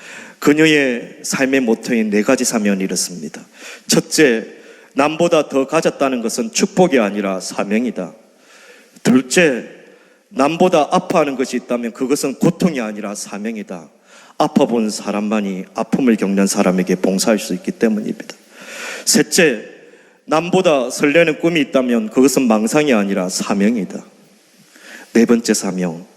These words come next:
남보다 부담되는 그 어떤 것이 있다면 그것은 불행이 아니라 사명이다. 여러분, 불행합니까? 풍랑 속에서 내 인생을 저주합니까?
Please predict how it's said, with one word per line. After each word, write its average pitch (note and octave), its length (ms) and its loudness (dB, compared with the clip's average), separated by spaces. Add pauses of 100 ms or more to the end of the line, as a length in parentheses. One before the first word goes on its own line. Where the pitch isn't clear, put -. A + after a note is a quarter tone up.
(400)
남보다 G3 480 4
부담되는 F#3 560 2
그 D#3+ 120 0
어떤 B3 280 4
것이 G#3+ 220 2
있다면 B2+ 380 -2
그것은 C3+ 320 -2
불행이 G#3+ 420 4
아니라 A2+ 460 -6 (560)
사명이다. - 680 -16 (1200)
여러분, A3 180 4
불행합니까? B2+ 1000 0
풍랑 C#3 340 0
속에서 B2+ 400 2
내 A#2 200 4
인생을 A#2+ 380 2
저주합니까? A#2 920 2